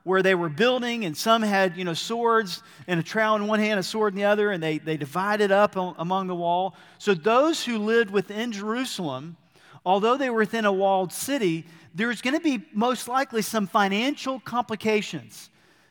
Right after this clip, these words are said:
You know, the, the regions around probably would not trade with those within the city as easily as those without the city. So there's some financial loss that might happen in moving back in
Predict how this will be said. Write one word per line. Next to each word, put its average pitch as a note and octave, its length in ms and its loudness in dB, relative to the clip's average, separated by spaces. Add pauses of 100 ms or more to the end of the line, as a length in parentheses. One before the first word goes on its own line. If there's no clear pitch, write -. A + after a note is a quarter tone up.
You E3 80 -8
know, F#3+ 80 -2
the, F#3 140 2
the E3+ 180 -4
regions A3+ 480 -2
around A3 400 0
probably A#3+ 320 0
would A#3 160 -6
not G#3+ 240 0
trade A3+ 460 0
with F#3 240 0
those G3+ 280 0
within A3 380 -2
the C4+ 80 -2
city G3+ 540 -2
as F3 320 0
easily G3 840 0 (640)
as E3 180 -6
those E3+ 440 -2
without G3 600 -2 (180)
the D#3+ 80 -8
city. D#3 380 -4
So - 140 -10
there's F3+ 160 -6
some G3 120 -4
financial A#3 680 -2
loss F3+ 420 4
that F3 120 -6
might E3+ 220 -2
happen E3+ 480 -2 (240)
in F#3 180 0
moving A#3 580 -2
back G#3 360 0
in F#3+ 480 -4